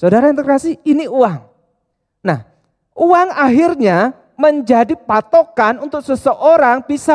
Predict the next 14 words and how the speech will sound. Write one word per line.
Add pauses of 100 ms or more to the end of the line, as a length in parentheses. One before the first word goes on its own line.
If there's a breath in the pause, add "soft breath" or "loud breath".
mendapatkan. (880)
Tanpa
uang,
seseorang
tidak
bisa
mendapatkan
sesuatu. (640)
Sehingga
ada
pepatah
yang
mengatakan
begini,